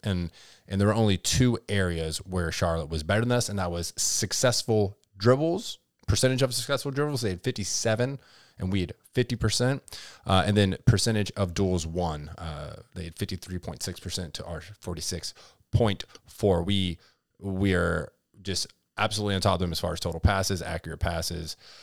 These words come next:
passing accuracy, passes in the opposition half. We played a lot of this game in the final, in, in, in Charlotte's half, rather. Uh, I mean, you just go down here. It, it's, it's really in-, impressive. Just, I mean, final third passing accuracy,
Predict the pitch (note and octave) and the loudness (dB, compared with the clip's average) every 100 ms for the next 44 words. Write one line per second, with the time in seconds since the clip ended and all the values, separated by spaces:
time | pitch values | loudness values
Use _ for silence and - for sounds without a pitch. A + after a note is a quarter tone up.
0 | - - F#2 D#2+ E2 E2 E2 E2 D#2+ - | -20 -4 -2 -2 -2 -4 -4 -6 -4 -2
1 | E2+ D#2+ D2+ _ _ _ _ _ _ _ | -2 -6 -10 _ _ _ _ _ _ _
2 | - F#2+ F2 F#2+ F2 F2 E2+ F2+ F#2 F2+ | -2 0 2 0 -2 -4 -2 -2 0 -2
3 | E2 D#2+ F#2 F#2+ B2 - F2+ E2 E2 F#2 | -2 -4 -2 0 0 2 2 2 2 4
4 | G2+ E2+ D#2 D2 - - E2+ D2+ D2 - | 4 2 -6 -6 -6 -2 -2 -2 -10 -14
5 | _ _ _ _ _ _ _ _ A2+ G#2 | _ _ _ _ _ _ _ _ 2 4
6 | F2+ F2+ - _ _ _ G2+ G2+ - F#2 | 4 -2 -6 _ _ _ -4 -2 2 2
7 | E2+ F#2+ G#2+ A#2 A2 A2 G#2 F2 E2 - | 2 0 0 2 2 4 2 0 -4 2
8 | A2 F#2 D#2+ - E2+ D2 - D2 - - | 4 4 2 -2 -2 -2 -6 -8 -10 -12
9 | - - - - - F#2 E2+ F#2+ F#2 F2+ | -14 -18 -20 -10 0 2 2 0 0 -2
10 | G2+ A#2 G#2 F2+ G2+ F2 F2 E2+ E2 E2 | -2 0 0 2 2 2 0 0 -2 -4
11 | D#2 F2+ - F#2 - F#2+ G#2+ F2 D#2+ D#2+ | -4 -4 -4 -4 -6 2 4 4 0 -6
12 | E2 D#2+ E2+ D#2 - D2 - C#2+ D#2 D#2+ | -10 -10 -10 -4 -2 -2 -8 -10 -8 -8
13 | E2 D#2 G2+ G2 F2+ - F#2+ E2+ - D#2+ | -8 -4 -2 0 -2 0 0 2 0 -2
14 | - C#2+ D2 - - - - | -6 -10 -12 -12 -12 -12 -12